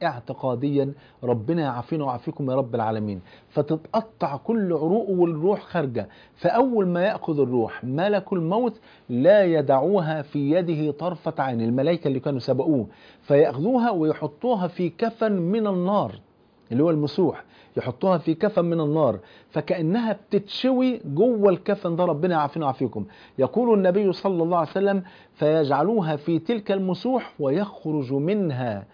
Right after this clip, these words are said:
يعني من الروح ديت، "كأنتن ريح جيفة وجدت على وجه الأرض"،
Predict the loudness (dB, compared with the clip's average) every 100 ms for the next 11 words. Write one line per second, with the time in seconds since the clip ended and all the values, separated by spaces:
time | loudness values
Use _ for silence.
0 | _ -4 0 2 4 6 4 4 4 4
1 | 0 -18 -20 -20 _ 2 2 2 0 0
2 | -2 -2 0 2 2 0 -2 -4 -4 -2
3 | 0 0 0 -2 -4 -2 -2 0 2 2
4 | 2 0 2 0 0 -2 0 0 2 0
5 | 0 -2 -2 -2 -2 -2 -4